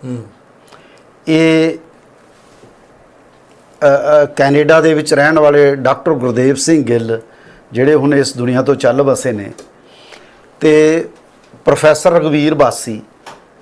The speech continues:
Speaker 2: ਉਹਨਾਂ ਨੇ ਮਿਲ ਕੇ ਬਣਾਈ ਸੀ।
Speaker 1: ਹੂੰ।
Speaker 2: ਉਹਨਾਂ ਨੇ ਸੰਨ ਦੋ ਹਜ਼ਾਰ ਦੇ ਵਿੱਚ, ਜਿੱਥੇ ਸਾਡੇ, ਅ, ਐਕਸ ਜਿਹੜੇ ਪ੍ਰੈਜ਼ੀਡੈਂਟ ਸੀਗੇ, ਉਹ ਵੀ ਹੁਣ ਦੁਨੀਆ ਵਿੱਚ ਨਹੀਂ ਰਹੇ,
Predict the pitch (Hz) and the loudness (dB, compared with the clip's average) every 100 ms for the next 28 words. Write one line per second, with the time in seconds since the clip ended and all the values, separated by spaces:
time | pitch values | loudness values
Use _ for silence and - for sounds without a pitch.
0 | 175 170 190 185 185 156 139 151 165 143 | -2 0 2 2 2 0 0 -2 -2 -2
1 | 113 107 - - - _ _ 165 151 123 | -4 -6 -14 -20 -20 _ _ -14 -12 -14
2 | - _ _ 156 160 180 170 170 165 156 | -20 _ _ -4 0 2 2 0 0 -2
3 | 165 147 151 143 143 143 139 147 135 131 | 2 2 2 2 2 2 2 2 0 -4
4 | - 123 123 - - _ _ _ - 123 | -2 -2 -2 -8 -20 _ _ _ -10 -4
5 | 139 - 156 156 - 135 147 151 147 139 | -2 2 2 2 0 0 4 4 4 0
6 | - - - _ _ _ _ - 127 127 | -8 -20 -20 _ _ _ _ -6 0 2
7 | 127 123 - 151 143 - - 151 151 147 | 2 0 -2 -4 -2 -4 -4 0 0 0
8 | 131 139 151 143 - _ _ _ 277 277 | 0 2 2 0 -10 _ _ _ -2 -2
9 | 139 147 156 - - 143 135 143 143 143 | 0 0 0 -2 -4 -2 2 2 2 0
10 | 156 143 147 127 139 139 143 131 131 139 | 0 0 0 0 0 0 0 -2 -4 -4
11 | 143 170 147 143 131 | 0 2 2 2 -2